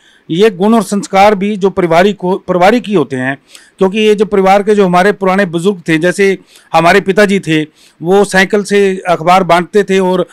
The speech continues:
बोलते थे सबको, जो रास्ते में आता था उन सबको बोलते थे, "राम राम।" तो यानी कि ह-, आज भी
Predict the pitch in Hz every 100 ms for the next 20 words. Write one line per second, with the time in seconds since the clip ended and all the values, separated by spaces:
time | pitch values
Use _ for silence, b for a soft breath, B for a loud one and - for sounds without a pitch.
0 | b b 147 175 190 202 185 - 196 214
1 | 185 240 220 202 220 208 196 202 202 196
2 | 180 - 165 202 214 180 160 165 175 170
3 | 175 175 156 139 - B B 233 254 269
4 | 277 285 269 B B - 190 202 196 247
5 | 220 254 262